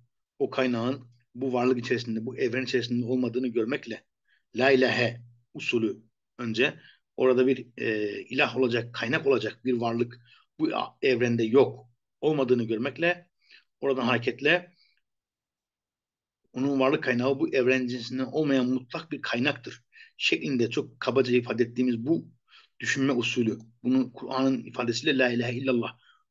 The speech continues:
bu tefekkür, e, bu düşünme usulü, e, ne, ne şekilde, ne, nerede yapılırsa yapılsın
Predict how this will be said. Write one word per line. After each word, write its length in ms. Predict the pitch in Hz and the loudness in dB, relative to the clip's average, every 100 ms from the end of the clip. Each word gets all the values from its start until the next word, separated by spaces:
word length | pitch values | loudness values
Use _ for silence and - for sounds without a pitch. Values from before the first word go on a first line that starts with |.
| _ | _
bu 280 | 156 175 170 | 2 2 2
tefekkür, 420 | - 131 131 151 | -4 0 -2 -2
e, 440 | 160 - - 120 123 | -10 -10 -8 -6 -4
bu 100 | 160 | -4
düşünme 360 | 131 - 147 | -6 -4 -6
usulü, 540 | - 120 - 127 113 - - _ _ _ _ | -4 -6 -2 0 0 -4 -16 _ _ _ _
e, 40 | 117 110 104 101 98 - - - | -4 -4 -4 -6 -6 -8 -10 -8
ne, 420 | 123 151 120 131 | 0 0 2 2
ne 60 | 165 | 2
şekilde, 480 | - 127 120 113 | 2 0 -2 0
ne, 260 | 147 127 127 | 0 -2 0
nerede 260 | 151 147 135 | 2 4 4
yapılırsa 380 | 104 123 117 | 2 -2 -4
yapılsın 480 | 113 - 113 165 170 | -10 -10 -10 -8 -10